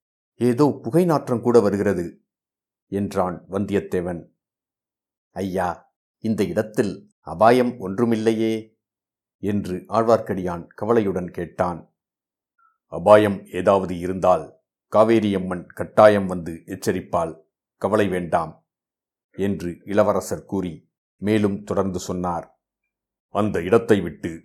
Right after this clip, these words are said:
உடனே தாவடியை கிளப்பிக்கொண்டு புறப்பட்டோம். அப்படியும் நமது வீரர்களில் பத்து பேருக்கு குளிர்காய்ச்சல் வந்துவிட்டது. அம்மம்மா, அந்த காய்ச்சல் மிக பொல்லாதது. எப்பேற்பட்ட வீரனையும்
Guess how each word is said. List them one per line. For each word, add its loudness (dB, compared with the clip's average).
உடனே 0
தாவடியை 0
கிளப்பிக்கொண்டு -6
புறப்பட்டோம். -4
அப்படியும் 0
நமது -2
வீரர்களில் -2
பத்து -2
பேருக்கு -4
குளிர்காய்ச்சல் 0
வந்துவிட்டது. -4
அம்மம்மா, 0
அந்த -8
காய்ச்சல் -2
மிக 2
பொல்லாதது. 0
எப்பேற்பட்ட 0
வீரனையும் -2